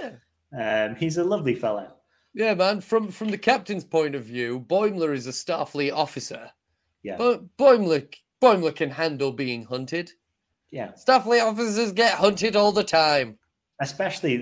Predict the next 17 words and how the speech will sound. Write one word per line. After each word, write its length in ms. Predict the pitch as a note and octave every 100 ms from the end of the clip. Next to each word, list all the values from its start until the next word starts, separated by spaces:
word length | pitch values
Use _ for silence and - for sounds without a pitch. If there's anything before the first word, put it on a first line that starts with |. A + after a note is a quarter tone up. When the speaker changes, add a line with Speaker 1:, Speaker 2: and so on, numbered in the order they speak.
| D3
Speaker 2:
you 80 | C#3+
know, 160 | A2+ G2+
there's 180 | A#2 C3
nothing 320 | D#3 D#3 B2
saying 260 | B2+ A#2 G#2+
that 140 | -
she 160 | - A2+
doesn't 300 | G#2 - A#2
know 340 | G#2 G2+ F#2+ G2 _ _ _ _ -
that 140 | A2+ G#2+
the 60 |
hunting 640 | - A#2+ A#2 B2 G#2 G2 -
is 180 | G#2+ G#2
only 480 | G#2 G2+ G2 F#2+ - _ -
catch 300 | G#2 G2+ G#2
and 100 | F#2+
release. 680 | F2+ F#2+ F2+ E2 - -